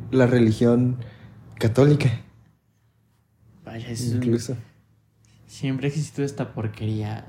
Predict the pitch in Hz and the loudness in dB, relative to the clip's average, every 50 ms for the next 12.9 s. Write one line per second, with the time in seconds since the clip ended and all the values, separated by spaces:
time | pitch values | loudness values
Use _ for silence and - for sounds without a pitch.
0 | - - - - 113 117 117 - - - 120 117 - - 131 123 117 117 110 110 | -20 -16 -12 -10 -10 -10 -12 -12 -12 -12 -12 -12 -12 -12 -10 -8 -8 -8 -8 -8
1 | 123 113 107 104 101 113 107 - - 104 107 110 - - - - - _ _ _ | -8 -6 -6 -8 -8 -10 -12 -12 -12 -12 -12 -12 -14 -18 -20 -20 -20 _ _ _
2 | _ _ _ _ _ _ _ _ _ _ _ _ _ _ _ _ _ _ _ _ | _ _ _ _ _ _ _ _ _ _ _ _ _ _ _ _ _ _ _ _
3 | _ _ _ _ _ _ _ _ _ _ _ _ _ _ _ _ _ _ _ _ | _ _ _ _ _ _ _ _ _ _ _ _ _ _ _ _ _ _ _ _
4 | _ _ _ _ _ _ _ _ _ - - - - - 143 135 143 165 190 190 | _ _ _ _ _ _ _ _ _ -20 -20 -16 -8 -6 0 4 6 6 6 8
5 | 208 208 196 180 160 139 135 135 131 127 117 110 139 139 165 190 185 - - - | 8 10 10 10 10 10 10 8 6 6 4 2 -2 -4 -4 -6 -10 -14 -20 -20
6 | _ _ _ _ _ _ _ _ _ _ _ _ - - - - - - - 120 | _ _ _ _ _ _ _ _ _ _ _ _ -20 -20 -20 -18 -10 -4 2 4
7 | 131 127 127 123 123 113 113 - - - - - - - 127 131 131 131 151 139 | 6 6 8 8 6 4 4 0 -8 -18 -18 -8 0 4 4 4 4 4 2 0
8 | 131 - - 131 127 127 135 135 139 139 143 143 131 131 131 131 131 127 123 120 | -2 -2 -4 -2 0 0 0 0 -2 -2 -2 -2 -2 -2 -2 -2 -2 -4 -4 -4
9 | 120 120 - - - - - _ _ _ _ _ _ _ _ _ _ _ _ _ | -6 -8 -14 -20 -20 -20 -20 _ _ _ _ _ _ _ _ _ _ _ _ _
10 | _ _ _ _ _ _ _ _ _ _ _ _ _ - - 117 113 113 110 113 | _ _ _ _ _ _ _ _ _ _ _ _ _ -8 -4 -2 0 0 0 2
11 | 110 107 104 - - 117 110 110 110 107 104 104 104 107 - - - 107 107 - | 0 0 0 -2 -2 0 0 2 2 2 0 0 -2 -4 -6 -8 -10 -8 -8 -8
12 | 113 - 113 - - _ _ _ - - - - 117 110 110 110 104 104 | -10 -12 -14 -16 -20 _ _ _ -20 -20 -16 -12 -8 -8 -6 -6 -8 -10